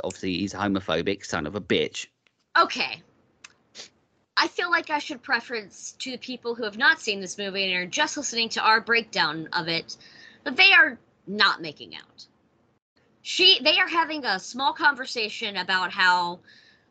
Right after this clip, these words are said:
Speaker 2: one of them has broken up with somebody and, you know, is trying to get over that, and the other one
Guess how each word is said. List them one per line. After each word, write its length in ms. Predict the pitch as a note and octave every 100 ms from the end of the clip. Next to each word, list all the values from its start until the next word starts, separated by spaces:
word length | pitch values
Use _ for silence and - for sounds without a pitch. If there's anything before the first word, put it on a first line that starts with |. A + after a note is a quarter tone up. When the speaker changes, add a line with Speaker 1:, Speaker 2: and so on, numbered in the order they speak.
| -
Speaker 2:
one 200 | A#3 D4
of 120 | B3+
them 180 | C4+ C4
has 200 | A3 F3
broken 380 | A3 B3 B3 G#3+
up 220 | G3+ F#3
with 200 | E3+ -
somebody 680 | - F3+ E3+ E3 E3 E3+ D#3
and, 260 | D#3+ E3+
you 100 | F#3
know, 80 | E3
is 100 | D#3+
trying 220 | A3+ A3
to 40 | G#3
get 220 | G3+ -
over 260 | G3+ F#3 E3
that, 380 | D#3+ C#3+ D3+ -
and 120 | G#3+
the 100 | B3
other 200 | D#4 D#4+
one 320 | D4+ D4+ D4